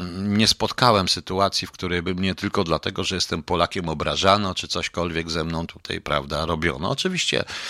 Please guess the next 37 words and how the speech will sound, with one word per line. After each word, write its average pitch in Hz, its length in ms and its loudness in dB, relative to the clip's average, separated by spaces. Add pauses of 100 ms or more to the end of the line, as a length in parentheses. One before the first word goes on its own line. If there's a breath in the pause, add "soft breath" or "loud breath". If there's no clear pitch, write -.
(180 loud breath)
były 139 260 6
sytuacje 90 680 2
takie, 82 480 2
dwa 127 360 2
czy 123 140 0
trzy 110 160 0
przypadki - 460 -6
takie 90 280 -6
miałem. - 400 -10 (380)
Oczywiście, 92 540 -2
że 73 140 -10
tak. - 240 -12
Tak 113 140 -4
się 135 120 0
zgadza, 92 320 0
ale 120 120 2
tak 135 240 -4
nie 151 100 -4
można 123 300 0
w - 40 -12
ten 139 160 -6
sposób, - 420 -6 (600 loud breath)
e, 98 640 2 (440)
e, 110 400 2
nie 123 140 2
można 107 300 2
w - 60 -4
ten 120 160 -2
sposób, - 560 -4 (100)
e, 107 360 2 (500 loud breath)
działać. - 560 -2 (240 loud breath)
Rzecz - 260 4
następna, 185 480 4
pieniądze. 117 580 -4 (260)
Otóż, 180 280 0
proszę 151 260 -2
państwa, - 580 -2